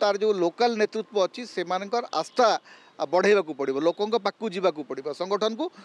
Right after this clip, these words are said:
ଦୃଢ଼ୀଭୂତ କରିବାକୁ ପଡ଼ିବ। ଏବେ, ଏବେ ଦେଖାଯାଉଛି ଯେ କଂଗ୍ରେସ, ଆ, କିଛି ନୂଆ ଯୁବ ନେତୃତ୍ୱଙ୍କୁ ତାଙ୍କର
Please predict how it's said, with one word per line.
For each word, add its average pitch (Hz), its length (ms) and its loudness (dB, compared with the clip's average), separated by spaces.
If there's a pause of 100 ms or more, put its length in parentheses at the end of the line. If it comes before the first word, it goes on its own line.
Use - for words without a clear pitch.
(260)
ଦୃଢ଼ୀଭୂତ 240 420 2
କରିବାକୁ 175 280 4
ପଡ଼ିବ। 139 320 0
ଏବେ, 180 240 4
ଏବେ 247 140 2
ଦେଖାଯାଉଛି 240 520 0
ଯେ 247 100 -6
କଂଗ୍ରେସ, 214 360 2 (380)
ଆ, 160 100 -2
କିଛି 196 280 -6
ନୂଆ 208 300 6 (140)
ଯୁବ 180 220 0 (140)
ନେତୃତ୍ୱଙ୍କୁ 196 520 -6
ତାଙ୍କର 240 260 -4